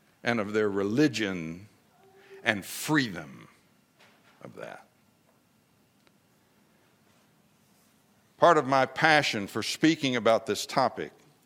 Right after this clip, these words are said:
is because I personally faced things like that and didn't know how to deal with it.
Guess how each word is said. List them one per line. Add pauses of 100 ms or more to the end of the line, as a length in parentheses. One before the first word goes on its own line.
(680)
is
because
I
personally
faced (760)
things
like
that (1600)
and
didn't
know
how
to
deal
with
it.